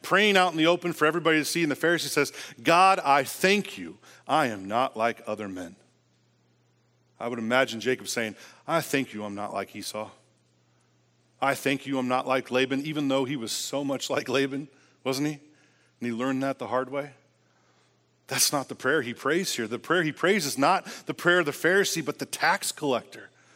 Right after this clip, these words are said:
"God, be merciful to me, a sinner."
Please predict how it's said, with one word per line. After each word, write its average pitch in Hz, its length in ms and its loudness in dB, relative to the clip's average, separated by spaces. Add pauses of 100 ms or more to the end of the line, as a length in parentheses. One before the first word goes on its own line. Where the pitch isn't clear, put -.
(320)
"God, 139 560 -4 (400)
be 107 140 -10
merciful 104 840 -6 (280)
to - 100 -16
me, 95 540 -12 (560)
a - 40 -12
sinner." - 420 -8